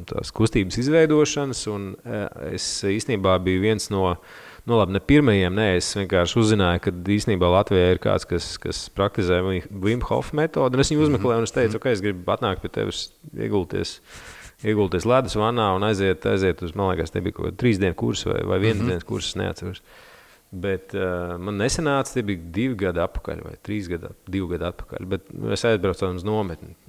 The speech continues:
Speaker 1: bet tāpēc izpalika. <laughs> Es
Speaker 2: Jā.
Speaker 1: vēl projām neesmu bijis, tā kā jā. Ā, bet tur stāsts bija, vai saruna mums bija pirms manis uzstājās tieši neiroloģi, kas arī runāja par, par H R V. Ām,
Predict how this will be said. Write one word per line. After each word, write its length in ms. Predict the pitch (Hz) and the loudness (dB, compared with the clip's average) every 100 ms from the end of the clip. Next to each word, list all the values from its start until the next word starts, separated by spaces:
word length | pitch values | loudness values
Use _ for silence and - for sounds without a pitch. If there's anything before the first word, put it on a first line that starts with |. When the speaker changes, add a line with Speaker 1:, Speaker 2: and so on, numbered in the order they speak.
| - 110 | -20 -16
Speaker 1:
bet 160 | 98 85 _ _ | -14 -14 _ _
tāpēc 280 | - - - 113 | -14 -10 -4 -4
izpalika. 520 | - 92 85 - - - | -2 -4 -4 -6 -8 -8
<laughs> 120 | - | -4
Es 120 | 123 | 0
Speaker 2:
Jā. 80 | 143 | 2
Speaker 1:
vēl 80 | 139 | 6
projām 260 | 160 135 | 6 6
neesmu 200 | 123 113 | 4 2
bijis, 200 | 131 110 - | 2 0 -2
tā 120 | 95 | -4
kā 160 | 98 98 | 0 2
jā. 200 | 101 82 - - - - _ _ 120 | 0 -2 -10 -20 -20 -20 _ _ -14
Ā, 420 | 90 87 85 85 85 - - 101 | -10 -8 -8 -8 -12 -18 -10 -2
bet 200 | 110 - 113 | -2 0 0
tur 160 | 156 127 117 98 104 - | 4 6 4 4 -4 -6
stāsts 400 | - 139 120 95 | 2 4 6 4
bija, 220 | 123 113 | 4 6
vai 140 | 92 85 | 4 2
saruna 520 | - 117 120 113 95 | 2 4 6 6 4
mums 240 | 90 95 87 | 0 -2 0
bija 260 | 113 110 | 2 2
pirms 400 | - 90 85 - - - - - - - | 0 -4 -6 -8 -10 -18 -18 -20 -16 -2
manis 280 | 104 101 104 | 0 2 0
uzstājās 420 | 104 110 87 82 | 0 2 2 2
tieši 240 | 101 85 | 0 0
neiroloģi, 640 | 98 92 117 147 170 180 175 | 2 4 4 4 4 2 0
kas 260 | - - - | -2 -2 2
arī 280 | 104 95 87 | 2 4 4
runāja 500 | 98 98 90 82 80 | 4 4 2 2 -2
par, 380 | - 50 - - | -2 -2 -2 -4
par 220 | - 92 | -4 0
H 260 | 92 90 90 | 0 0 -2
R 140 | 90 | 0
V. 320 | 92 131 143 - - - - - | 0 0 -2 -4 -20 -20 -16 -6
Ām, 460 | 87 85 82 82 | -2 0 -2 -4